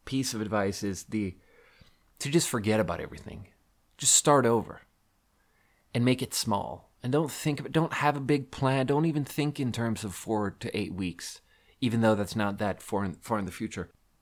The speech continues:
Rather than thinking about four to eight weeks, you should be thinking about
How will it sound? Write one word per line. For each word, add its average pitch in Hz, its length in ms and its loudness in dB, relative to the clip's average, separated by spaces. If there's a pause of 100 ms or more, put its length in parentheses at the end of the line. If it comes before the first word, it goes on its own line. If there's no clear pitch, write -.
(380)
Rather 151 380 6
than 147 180 2
thinking 131 420 -2
about 113 200 4
four 120 240 2
to 117 60 0
eight 117 220 -2
weeks, 131 480 -4 (920)
you 110 100 -10
should 113 160 -6
be 123 80 -6
thinking 117 320 -4
about 98 400 -2